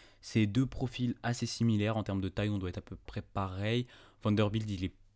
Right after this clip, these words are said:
plus, plus stock quand même, mais, euh, mais McDaniels,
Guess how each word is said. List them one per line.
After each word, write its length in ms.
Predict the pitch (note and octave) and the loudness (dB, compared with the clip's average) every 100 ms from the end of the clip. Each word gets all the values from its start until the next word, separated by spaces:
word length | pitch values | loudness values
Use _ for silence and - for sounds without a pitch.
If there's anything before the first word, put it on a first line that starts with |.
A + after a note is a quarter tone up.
| _ | _
plus, 540 | - B2 B2 A#2+ A#2 A2 | -4 0 2 2 0 -4
plus 120 | A2+ | -10
stock 320 | - A#2+ A#2+ - | 0 0 0 0
quand 140 | G2+ | 0
même, 180 | G#2 C#3+ - - - - | 2 -2 -6 -20 -14 -2
mais, 200 | G2 G2 | 0 2
euh, 240 | F#2+ F#2+ | 2 2
mais 100 | G2 | 4
McDaniels, 480 | G2+ B2+ B2 B2 C#3 | 4 4 4 4 4